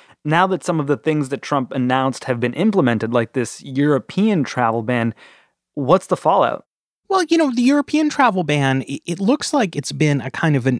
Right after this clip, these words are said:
Speaker 2: implementation disaster. I, I completely understand why he wanted to restrict travel from Europe, but then they've had Americans returning from Europe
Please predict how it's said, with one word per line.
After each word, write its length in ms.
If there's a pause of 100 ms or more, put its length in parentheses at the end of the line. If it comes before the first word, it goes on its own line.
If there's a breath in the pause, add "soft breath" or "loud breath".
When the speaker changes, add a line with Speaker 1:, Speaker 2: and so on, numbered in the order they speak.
(120)
Speaker 2:
implementation 840
disaster. 680
I, 220
I 60
completely 500
understand 520 (220 loud breath)
why 300
he 80
wanted 300
to 60
restrict 340 (120)
travel 340
from 220
Europe, 340
but 120
then 160
they've 180
had 640
Americans 640
returning 480
from 160
Europe 320